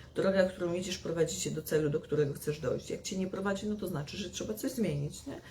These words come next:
I to jest też takie bardzo, ale to bardzo istotne. No i o tym wszystkim będzie i to wszystko będziemy robili, czyli zapinamy pasy,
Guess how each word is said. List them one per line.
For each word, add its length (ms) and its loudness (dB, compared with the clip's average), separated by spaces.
I 80 -2
to 60 2
jest 300 4
też 220 0
takie 360 4
bardzo, 500 0
ale 200 6
to 80 -2
bardzo 260 4
istotne. 480 -2
No 80 2
i 140 8
o 40 12
tym 160 0
wszystkim 380 -4
będzie 400 0
i 200 -4
to 120 -4
wszystko 280 -4
będziemy 340 -4
robili, 420 -2
czyli 340 0
zapinamy 460 2
pasy, 480 2